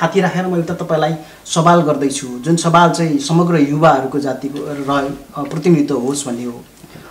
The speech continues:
पचासौँ लाख युवाहरू चाहिँ दक्ष पलायन भइरहेका छन्, दक्ष जनशक्ति पलायन, विदेश पलायन भइरहेका छन्।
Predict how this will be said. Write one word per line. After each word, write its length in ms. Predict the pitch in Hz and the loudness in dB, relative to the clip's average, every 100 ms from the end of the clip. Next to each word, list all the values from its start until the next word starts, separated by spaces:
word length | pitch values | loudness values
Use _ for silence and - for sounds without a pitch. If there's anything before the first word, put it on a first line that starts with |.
| - 226 | -6 -2
पचासौँ 540 | 220 277 262 294 285 | 2 4 4 4 6
लाख 340 | 208 220 - | 6 4 2
युवाहरू 440 | 185 202 214 147 151 | 2 6 6 6 2
चाहिँ 240 | 151 175 | 0 0
दक्ष 240 | 170 - 190 | -2 -2 -4
पलायन 540 | - 165 165 170 143 | -2 2 4 4 2
भइरहेका 480 | 135 143 147 139 135 | 0 0 -2 -4 -6
छन्, 180 | 170 165 | -4 -4
दक्ष 260 | 143 - | -4 -6
जनशक्ति 440 | 143 139 135 - 151 | -6 -4 -4 -8 -8
पलायन, 360 | 139 135 135 123 | -8 -6 -8 -6
विदेश 220 | 147 - | -8 -8
पलायन 300 | 123 123 123 | -10 -12 -12
भइरहेका 480 | 120 - 131 143 85 | -12 -12 -14 -14 -14
छन्। 220 | - | -14